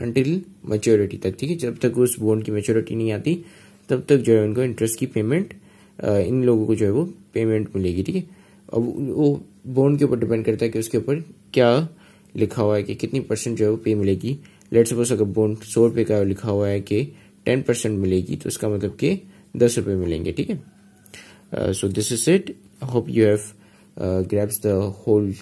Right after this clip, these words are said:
concept of the creditor और debtor। और इसमें काफ़ी कन्फ्यूजन हो जाती है अक्सर कि लोग जो है डेटर को क्रेडिटर समझ बैठते हैं या डेटर को जो लेंडर समझ बैठते हैं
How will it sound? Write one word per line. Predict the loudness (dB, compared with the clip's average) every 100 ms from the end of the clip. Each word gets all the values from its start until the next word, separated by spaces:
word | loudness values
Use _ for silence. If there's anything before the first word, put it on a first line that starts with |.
| -16 -14 -6
concept | -4 -4 -2 -2 -4
of | -12 -6 -6
the | 0 2 0 -2 -16 -8
creditor | -2 0 0 -2
और | 0 0 -2
debtor। | -4 -2 -4 -2
और | -4 -4
इसमें | -4 -4
काफ़ी | -4 -4 -4
कन्फ्यूजन | -6 -6 -6 -6 -4 -2
हो |
जाती | -2 -2 -4
है | -4 -4
अक्सर | -2 -2 -2 -8 -20 -20 -14 -4
कि |
लोग | 4 4 4
जो | 2
है |
डेटर | 4 2 2 0
को | 2 0
क्रेडिटर | 0 -4 -2 -2 -4
समझ | -4 -4 -4
बैठते | 0 0 0 -4
हैं |
या | -2
डेटर | -2 -2 -2
को | -2
जो | 0 0
लेंडर | -2 -2 -4
समझ | -2 -4
बैठते | -2 -4 -2
हैं | -4 -4